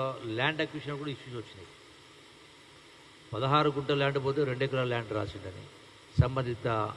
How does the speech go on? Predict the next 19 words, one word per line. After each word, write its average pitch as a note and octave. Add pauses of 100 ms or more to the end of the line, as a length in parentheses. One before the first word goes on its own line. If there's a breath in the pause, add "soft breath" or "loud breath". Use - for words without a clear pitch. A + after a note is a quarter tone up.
(460)
చీఫ్ D#3
ఇంజనీర్తో D3+
కూడా C#3
వాళ్ళ C3+
సమక్షంలోనే C3 (300)
మాట్లాడడం A2+
జరిగింది. G2 (420)
ఇట్లా D3+
ప్రతి D3+
అంశం C#3+ (100)
పట్ల A#2 (280)
గ్రామాధికారి A#2+
నుంచి G#2+ (160)
రాష్ట్ర A#2
అధికారి G#2
దాకా G2 (680)
మాట్లాడి, B2+
వాళ్ళ B2+
సమస్య A#2+